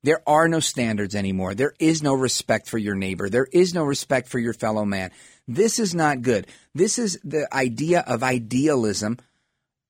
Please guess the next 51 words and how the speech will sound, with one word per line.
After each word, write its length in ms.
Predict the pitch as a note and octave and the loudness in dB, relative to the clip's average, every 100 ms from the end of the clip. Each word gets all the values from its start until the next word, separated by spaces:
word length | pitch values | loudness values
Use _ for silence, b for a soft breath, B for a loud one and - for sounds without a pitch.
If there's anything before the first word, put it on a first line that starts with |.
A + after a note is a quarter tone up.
| _ | _
taking 600 | - F3+ F#3+ G3 E3 C3 | -4 2 2 2 -2 2
root 240 | D3 D#3 - | 4 4 0
in 140 | A#2+ | -2
our 180 | A2+ A2+ | -2 -2
society. 680 | - A2+ - G2+ G2 F2 - _ - | -2 -2 0 0 -2 -8 -14 _ -4
And 200 | B2+ B2 | 0 2
this 220 | E3 F#3+ | 2 2
is 100 | A3+ | 0
what 140 | G3+ F#3 | -2 0
we 120 | F3+ | 0
have 180 | E3+ E3+ | 0 -2
to 80 | D#3+ | -4
fight 280 | D#3 D#3 | 0 0
against. 300 | D3 G#2+ F#2+ | -2 -4 -4
We 80 | C3 | -4
have 100 | C3+ | -4
to 80 | A2+ | -6
teach 300 | - G3 F#3 | -6 -4 -2
our 100 | E3 | -2
children 480 | - G3 G#3+ B2+ G2 B - | 0 -2 0 -4 -4 B -2
to 100 | B2 | 0
not 340 | A#2 D3+ - | 2 2 0
be 140 | B2+ A2+ | -2 0
that 240 | G#2+ - | -2 -2
way. 160 | G#2+ A#2 | -2 0
We 160 | B2+ | 0
have 160 | C3+ C3 | -2 -4
to 100 | A#2+ | -4
make 240 | A2 A#2 | -4 -4
sure 220 | - D3 | -2 -2
that 160 | A#2 G2 | -2 -4
we 260 | G#2 G3+ C4 | -2 0 0
are 120 | A2 | 0
not 200 | G2 F#2 | -2 -2
that 200 | G2+ F2 | -4 -2
way. 200 | G#2 A#2 B B | -4 -4 B B
We've 140 | F3 | -4
got 100 | G3+ | 0
to 100 | G3+ | 0
learn 160 | G#3 A3 | 2 2
how 80 | A3+ | 0
to 60 | |
gently 380 | F3+ F3+ G#3+ A3 | 0 -2 0 -2
remind 440 | A3 G#3 G#3+ B3+ F#3 | 0 0 2 0 -2
people 300 | D3 C3 A#2+ | -2 -2 -2
to 140 | B2+ | 0
not 260 | A#2 G#2+ A2+ | 0 0 -2
be 140 | G#2 | -2
that 220 | G2 G2 | 0 -2
way 240 | G2+ G2 A2 b b b b b | -2 -4 -6 b b b b b
and 340 | F#3+ G3+ F#3 | 2 2 0